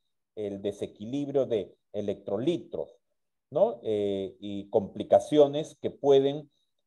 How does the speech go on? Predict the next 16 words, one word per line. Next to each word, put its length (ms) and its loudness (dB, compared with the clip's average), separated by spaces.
eh, 460 -4
comprender 760 4
compulsiones 1300 2
a 120 4
largo 440 6
plazo, 540 4
eh, 680 -4
el 300 -6
éxtasis, 760 0
¿no? 360 -2
El 180 -4
M-, 440 -2
M 300 0
D 420 0
M 320 2
A, 260 0